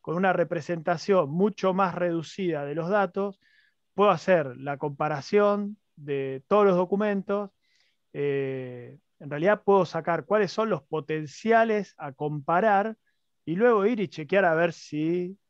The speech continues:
eh, si realmente son, son parecidos o no, pero solamente de los potenciales, no de todo el grupo de documentos.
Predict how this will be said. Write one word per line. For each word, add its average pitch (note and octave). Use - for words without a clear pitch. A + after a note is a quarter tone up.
eh, B2
si -
realmente F#3
son, D#3+
son F3+
parecidos D#3
o D3
no, F3
pero C#3+
solamente G#3+
de D3+
los C#3
potenciales, C#3
no F#3
de C#3
todo C#3+
el C3
grupo C#3
de C3
documentos. B2+